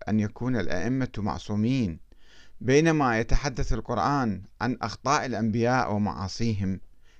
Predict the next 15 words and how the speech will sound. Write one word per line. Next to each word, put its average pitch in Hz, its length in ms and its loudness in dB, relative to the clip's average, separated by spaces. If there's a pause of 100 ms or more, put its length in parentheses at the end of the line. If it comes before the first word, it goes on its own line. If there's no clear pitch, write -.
كما 131 260 0
في - 80 -6
الآيات 113 440 0
التالية؟ 87 580 2 (2500)
واحد، 139 500 2
وعصى 131 480 0
آدم 123 380 -2
ربه 120 460 -2
فغوى، 98 540 -2 (240)
ثم 107 200 0
اجتباه 107 540 0
ربه 101 440 -4
فتاب 95 420 2
عليه 104 460 0
وهدى. 101 420 0